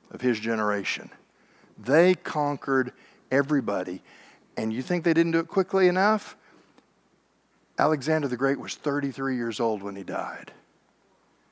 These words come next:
And he had already conquered in his generation the whole world. A leopard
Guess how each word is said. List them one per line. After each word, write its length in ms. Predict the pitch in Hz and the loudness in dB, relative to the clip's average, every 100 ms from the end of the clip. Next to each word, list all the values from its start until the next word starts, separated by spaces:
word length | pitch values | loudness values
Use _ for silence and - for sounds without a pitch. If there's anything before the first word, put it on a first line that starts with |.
| _ _ _ _ _ _ _ - | _ _ _ _ _ _ _ -14
And 120 | 110 | -12
he 140 | 127 131 | -2 0
had 140 | 117 | 0
already 400 | 117 131 135 127 | 2 2 2 0
conquered 640 | - - 143 131 120 107 87 _ _ _ _ _ _ _ _ - | -4 -4 -4 -2 -2 -2 -4 _ _ _ _ _ _ _ _ -10
in 120 | 104 | -8
his 280 | 123 135 117 | -2 -2 0
generation 840 | 139 120 107 113 107 - 92 82 _ _ _ - 113 | -2 -2 0 0 0 -4 -6 -12 _ _ _ -20 -4
the 160 | 123 107 | 0 0
whole 420 | - 123 113 107 | -2 -4 -2 -2
world. 520 | 101 92 76 76 - - _ _ _ _ _ _ _ _ _ _ _ _ _ | -4 -6 -8 -12 -18 -20 _ _ _ _ _ _ _ _ _ _ _ _ _
A 80 | 101 | 2
leopard 440 | 117 147 - 90 | 6 6 4 -6